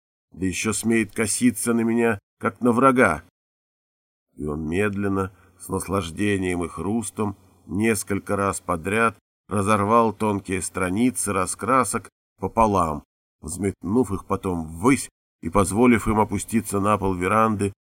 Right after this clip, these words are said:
жалкими белыми хлопьями. Должно быть, это оказалось уже слишком.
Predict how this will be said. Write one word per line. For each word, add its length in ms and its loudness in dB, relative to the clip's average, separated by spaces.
жалкими 580 -2
белыми 420 -2
хлопьями. 800 -6
Должно 440 0
быть, 200 -6
это 200 -2
оказалось 520 -4
уже 240 -8
слишком. 680 -12